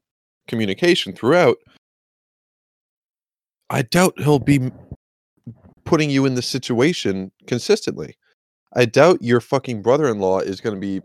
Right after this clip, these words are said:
stripping you naked, locking you in the trunk of your own car if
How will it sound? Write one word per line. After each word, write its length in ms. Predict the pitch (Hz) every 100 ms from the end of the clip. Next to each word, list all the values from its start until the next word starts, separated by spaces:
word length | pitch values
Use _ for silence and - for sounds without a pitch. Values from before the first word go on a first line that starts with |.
| _
stripping 480 | - 160 139 135 127
you 100 | 113
naked, 320 | 110 110 113
locking 400 | 104 113 113 110
you 180 | 107 107
in 120 | 101
the 60 | 95
trunk 320 | - 113 -
of 80 | 98
your 180 | 95
own 120 | 95 98
car 460 | 147 151 95 92 - _ _ _ _ _ _ _ _ _ _
if 380 | - 110 - -